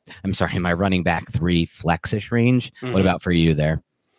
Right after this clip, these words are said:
Speaker 2: Yeah, I think they're both in, like, the thirty to forty range. Basically, Williams,
Speaker 1: Yeah.
Speaker 2: he got the goal line work last week, so we're hoping that that continues because
Speaker 1: Right.
Speaker 2: that's been a really valuable role in this Cardinals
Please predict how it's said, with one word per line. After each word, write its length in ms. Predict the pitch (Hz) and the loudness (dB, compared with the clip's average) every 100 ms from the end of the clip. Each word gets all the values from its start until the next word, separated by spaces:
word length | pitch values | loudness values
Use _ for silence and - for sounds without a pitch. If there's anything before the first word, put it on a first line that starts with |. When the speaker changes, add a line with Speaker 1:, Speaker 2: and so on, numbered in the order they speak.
| - - - | -20 -20 -10
Speaker 2:
Yeah, 380 | 170 180 175 170 | 0 2 4 2
I 140 | 190 208 | 2 0
think 300 | 220 254 202 | 0 -2 2
they're 160 | 196 | 0
both 380 | 151 131 135 143 | 2 2 2 2
in, 140 | 139 | 2
like, 280 | 131 117 113 | 2 0 0
the 100 | 120 | -2
thirty 480 | 120 - 123 117 110 | -2 0 0 0 -2
to 120 | 104 - | -6 -8
forty 480 | - 110 101 101 | -6 -4 -4 -4
range. 420 | 95 101 104 101 - | -4 -2 -2 -4 0
Basically, 440 | 170 170 170 143 | 0 2 2 0
Williams, 680 | 123 123 127 123 78 - - - - | 2 2 2 2 0 -2 -10 -20 -20
Speaker 1:
Yeah. 80 | - | -14
Speaker 2:
he 180 | - 190 | -2 0
got 280 | 175 165 170 | 2 2 0
the 60 | 135 | -2
goal 260 | 123 123 | 2 2
line 280 | 127 123 123 | 4 2 2
work 240 | 117 117 | -2 -2
last 380 | 117 120 127 - | 0 0 0 -2
week, 220 | 143 139 | -2 -2
so 160 | - 131 | -2 -2
we're 180 | 113 113 | -2 0
hoping 400 | 143 147 147 139 | 0 0 0 -2
that 160 | 107 | -2
that 320 | 113 117 131 - | 0 0 0 -4
continues 520 | 113 110 147 151 143 | -8 -4 0 0 0
because 180 | 170 143 | -2 0
Speaker 1:
Right. 80 | |
Speaker 2:
that's 160 | 156 185 | 0 0
been 100 | 226 | -2
a 60 | 214 | 0
really 200 | 175 151 | 2 0
valuable 520 | 117 113 123 113 107 | 0 0 -2 -6 -6
role 360 | 110 101 - _ _ _ _ - | -4 -4 -6 _ _ _ _ -6
in 220 | 135 127 | -2 0
this 200 | 120 113 | 2 2
Cardinals 500 | - 127 117 110 104 | 2 4 2 0 -4